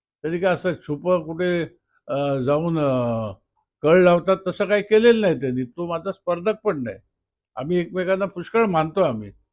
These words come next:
कळलं की नाही? तो हा सगळा विपर्यास झालेला आहे आणि त्यामुळे फार मोठा या निवडणुकीमध्ये मला मानसिक त्रास झाला आणि जे काय पक्षाच्या,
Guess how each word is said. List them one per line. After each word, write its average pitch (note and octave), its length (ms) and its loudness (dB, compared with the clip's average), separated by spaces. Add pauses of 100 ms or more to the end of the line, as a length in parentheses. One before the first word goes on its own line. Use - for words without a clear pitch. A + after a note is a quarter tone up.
(840)
कळलं E3+ 200 0
की D3 100 0
नाही? A#2+ 180 -2
तो F#3+ 140 -10
हा G3 160 0
सगळा G3+ 280 -4
विपर्यास G3+ 520 2
झालेला A#2+ 460 -2
आहे G2+ 80 -12 (640)
आणि F3+ 100 -12
त्यामुळे G#3 340 0 (100)
फार G#3 200 2
मोठा F#3 640 -2 (520)
या F3 120 0
निवडणुकीमध्ये D#3+ 1000 -2 (600)
मला C#3+ 320 -2
मानसिक B2+ 520 -4
त्रास C#3+ 320 -2
झाला D#3 400 0 (880)
आणि D3 560 -4 (280)
जे E3 200 -2
काय F3+ 440 0 (640)
पक्षाच्या, D#3+ 880 -2